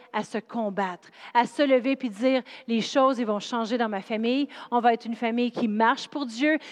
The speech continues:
qui avance de l'avant, parce que Dieu, il y a des choses qu'il désire dire à son peuple, des plans, des desseins qu'il veut nous donner. On va prendre un temps d'arrêt ce matin.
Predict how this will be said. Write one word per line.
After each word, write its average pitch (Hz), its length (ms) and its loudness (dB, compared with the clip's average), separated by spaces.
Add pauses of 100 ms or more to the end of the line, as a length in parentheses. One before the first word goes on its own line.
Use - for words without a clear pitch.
(120)
qui 277 240 4
avance 240 420 4
de 247 80 4
l'avant, 247 400 2 (260)
parce 262 140 0
que 285 100 0
Dieu, 240 300 2
il 320 60 4
y 311 40 4
a 269 60 2
des 226 160 -4
choses 285 500 0
qu'il 262 180 -2
désire 233 500 0 (280)
dire 226 680 2 (380)
à 269 240 4 (160)
son 254 320 2
peuple, 240 420 2
des 247 240 4
plans, 294 480 0
des 262 180 2
desseins 277 520 0
qu'il - 200 -4
veut 262 200 0
nous 254 140 0
donner. 226 380 -2 (260)
On 277 100 6
va 294 120 4
prendre 339 320 2
un 302 120 4
temps 302 320 2
d'arrêt 285 520 4
ce - 300 0
matin. 294 420 2